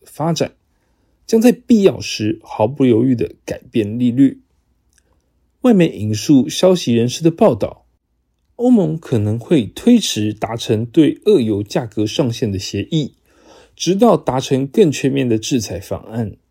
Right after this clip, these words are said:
有谈判人士透露，塞浦路斯与匈牙利等国家对设置石油上限提出反对的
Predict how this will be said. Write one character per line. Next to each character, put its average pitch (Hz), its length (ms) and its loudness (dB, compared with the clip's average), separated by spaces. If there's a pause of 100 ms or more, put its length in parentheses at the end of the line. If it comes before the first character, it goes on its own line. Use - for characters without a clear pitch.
(640)
有 120 120 2
谈 160 240 -2
判 233 140 6
人 180 160 4
士 175 260 0 (100)
透 131 220 2
露， 113 300 -2 (640)
塞 - 260 2
浦 165 140 2
路 123 160 6
斯 131 320 -4 (100)
与 113 240 -2
匈 202 320 0
牙 143 140 0
利 139 120 0
等 107 240 -8 (120)
国 104 180 -2
家 113 300 -2
对 120 280 0
设 170 280 4
置 135 200 -4
石 110 220 -4
油 127 140 4
上 143 200 -4
限 123 400 -6
提 101 200 -10
出 123 240 -4
反 - 420 -8
对 101 160 -2
的 87 120 -10